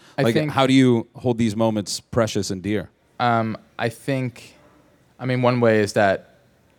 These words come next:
Speaker 1: almost every day I, I make it a point to just think about the things that I'm grateful for, and, and, um, 'cause you can get caught up in the, just the minutia of, like, just, like, stupid things,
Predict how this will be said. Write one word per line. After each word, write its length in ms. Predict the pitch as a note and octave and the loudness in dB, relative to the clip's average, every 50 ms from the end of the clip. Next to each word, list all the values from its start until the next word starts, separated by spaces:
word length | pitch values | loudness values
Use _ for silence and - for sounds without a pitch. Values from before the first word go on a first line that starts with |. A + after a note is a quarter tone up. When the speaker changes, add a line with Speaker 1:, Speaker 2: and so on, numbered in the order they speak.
| _ _ _ _ _ _ _ | _ _ _ _ _ _ _
Speaker 1:
almost 360 | C3 C3 B2+ A#2+ A2 - - | -2 0 0 0 -2 -2 -4
every 200 | A2+ A2+ G#2+ G#2 | -4 -2 -2 -2
day 380 | G2 G#2 G2 G2 F#2+ F#2+ G2 - - | -2 -2 -2 0 0 -2 -2 -4 -4
I, 280 | - G2 G2 G2 F#2 - - | -4 -4 -4 -4 -6 -6 -8
I 80 | G2+ | -8
make 200 | G#2 G#2 G#2+ G2+ | -6 -6 -6 -4
it 60 | A2+ G2 | -6 -6
a 60 | F#2 | -6
point 320 | - - G#2 G2+ G2 F2 | -6 -4 -4 -4 -4 -8
to 80 | - F2+ | -10 -12
just 160 | F#2+ F#2 - | -12 -12 -8
think 140 | - G#2 F#2+ | -8 -8 -6
about 180 | F2+ F#2 F2+ - | -4 -4 -6 -6
the 60 | F#2 | -8
things 280 | - - G2 G2 G2 - | -8 -6 -4 -4 -2 -2
that 80 | G2+ F#2+ | -4 -4
I'm 80 | F#2 | -4
grateful 320 | F2 F#2+ F2+ F2 - - F#2 | -2 -4 -4 -4 -6 -10 -12
for, 300 | - - F2+ E2+ E2 E2 | -8 -6 -4 -4 -4 -4
and, 220 | E2 F2 E2 - - | -6 -8 -10 -10 -10
and, 340 | - F#2 F2+ F2+ E2+ E2+ - - _ - - - _ _ _ | -10 -8 -6 -6 -8 -8 -10 -16 _ -20 -20 -20 _ _ _
um, 440 | G2+ G2 F#2+ F#2+ F#2 F2+ F2 - - _ | -6 -4 -4 -4 -4 -6 -8 -10 -10 _
'cause 180 | - A#2+ G#2 | -6 -4 -4
you 60 | A#2+ | -2
can 120 | B2 C3+ C3+ | -2 0 0
get 160 | A#2+ G#2 - | 0 0 -2
caught 200 | - - A#2 A2+ | 0 0 2 2
up 160 | A2 G#2 G2+ - | 2 2 0 -2
in 100 | G2 F#2+ | -4 -4
the, 120 | F#2+ F#2+ | -2 -4
just 380 | F2+ - - - G2+ F#2+ - - | -6 -6 -6 -8 -8 -8 -8 -6
the 360 | - G2+ F#2+ F#2 F2+ F2 F2+ F2+ - _ _ _ _ _ _ _ | -4 -2 -2 0 -2 -4 -6 -10 -16 _ _ _ _ _ _ _
minutia 480 | G#2 G2 F#2+ G2 G2 G2 - - G#2+ F#2+ | -6 -6 -4 -4 -6 -8 -6 -6 -4 -2
of, 260 | F2+ F2+ F#2 F2 F2 | -2 -4 -4 -6 -6
like, 360 | G2 F#2 F2 F2 F2 - - - _ - _ _ _ _ _ _ _ _ _ _ _ _ _ _ - - _ - | -6 -4 -4 -6 -8 -12 -20 -20 _ -20 _ _ _ _ _ _ _ _ _ _ _ _ _ _ -20 -20 _ -12
just, 180 | - F3+ F3 | -10 -6 -2
like, 140 | - F3+ - | -2 -2 -2
stupid 400 | - - - - E3+ E3+ D3+ C3 | -2 -6 -4 -4 -4 -4 -6 -10
things, 680 | - - - C3 C3 B2 G#2 F#2 F2+ F2 - - - | -6 -4 -2 -2 0 0 -2 -4 -4 -6 -8 -10 -10